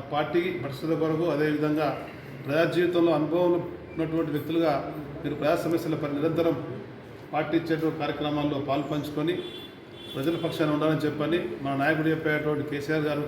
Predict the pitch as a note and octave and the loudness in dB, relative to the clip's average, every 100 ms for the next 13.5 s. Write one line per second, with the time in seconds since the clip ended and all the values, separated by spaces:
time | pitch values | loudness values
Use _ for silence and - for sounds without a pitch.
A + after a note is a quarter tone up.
0 | - C#3 D3 C#3+ C#3 C3+ C#3 C3+ C3+ B2+ | -4 -2 -2 -2 -2 -2 -2 -2 -2 -4
1 | B2 C3 C3+ C3+ B2 B2 C3 C#3 C#3+ C#3+ | -4 -4 -4 -4 -4 -4 -4 -2 0 0
2 | A#2+ - - - - - - A#2+ C#3 D#3+ | -4 -8 -12 -16 -18 -18 -12 -4 2 4
3 | D#3 D3+ C#3+ C#3+ E3 E3+ C#3+ C3+ D3 D3+ | 4 2 2 2 2 2 0 0 0 2
4 | D#3 D3+ D#3+ C3 - B2 C#3 D3+ D3+ C#3+ | 2 4 2 2 -4 -6 -2 0 0 -2
5 | C#3 C#3+ C#3+ C#3 B2+ C3 C#3 D#3+ F3+ - | -2 -2 -2 -2 -2 -4 -2 0 0 -2
6 | - D#3 E3 D#3+ D#3 D#3+ - C#3+ D#3 D#3 | -2 0 2 2 0 -2 -4 -2 -2 -2
7 | D#3+ D#3 C#3+ - C#3+ C#3+ C#3 B2 D3+ D#3+ | 0 0 -2 -4 -4 -4 -2 -2 -2 -2
8 | E3+ D#3 D3 C#3+ D3 C3+ C3 - - - | -4 -4 -4 -2 -2 -2 -4 -6 -10 -16
9 | - - C3+ C#3 D3+ D3 D3 C#3 C3+ C#3 | -18 -8 -4 -2 0 2 2 0 0 2
10 | E3+ - - - - B2+ D#3 F3 D#3+ D3 | 2 0 -8 -12 -10 -2 2 4 4 6
11 | E3 E3 D#3+ C#3+ C#3+ D#3 F3 - - - | 4 4 4 0 0 0 -2 -4 -14 -18
12 | - C#3+ C3+ D#3 E3 E3 D3+ D3+ D#3 D3 | -10 -6 -4 0 4 4 4 2 2 0
13 | B2+ D3 D3+ D3+ D3+ | -2 0 0 0 0